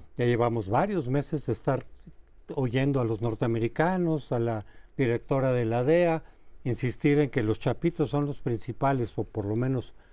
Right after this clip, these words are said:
algunos de los principales operadores y creadores del fentanilo.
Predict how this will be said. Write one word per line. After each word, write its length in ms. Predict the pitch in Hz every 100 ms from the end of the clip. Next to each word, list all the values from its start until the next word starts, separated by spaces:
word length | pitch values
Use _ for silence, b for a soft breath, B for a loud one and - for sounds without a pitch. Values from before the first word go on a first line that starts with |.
| b -
algunos 460 | 123 131 160 151
de 80 | 127
los 160 | 117 -
principales 640 | 123 110 117 131 135 117
operadores 840 | 113 117 113 113 127 123 110 - b b b b - 143
y 240 | 117 113
creadores 680 | - 117 113 123 135 135 113
del 140 | 123 107
fentanilo. 720 | 127 120 147 180 175 156